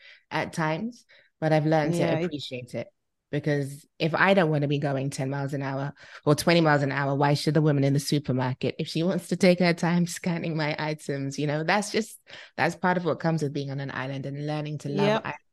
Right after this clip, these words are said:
Speaker 1: time
Speaker 2: Yep.
Speaker 1: is, is beautiful. It's beautiful.
Speaker 2: For me, I gave myself three months. N-, not even three months. I gave myself six weeks.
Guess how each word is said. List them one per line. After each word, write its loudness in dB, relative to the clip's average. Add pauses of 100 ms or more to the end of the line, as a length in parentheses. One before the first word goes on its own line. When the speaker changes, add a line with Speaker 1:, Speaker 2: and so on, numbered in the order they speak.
(120)
Speaker 1:
time -4
Speaker 2:
Yep. 0
Speaker 1:
is, -18
is -10
beautiful. -6 (340)
It's -8
beautiful. -14 (160)
Speaker 2:
For 2
me, 4
I 4
gave 4
myself 0 (100)
three 0
months. -2 (260)
N-, -8
not 8
even 6
three 4
months. 4
I 4
gave 2
myself 2
six -2
weeks. -2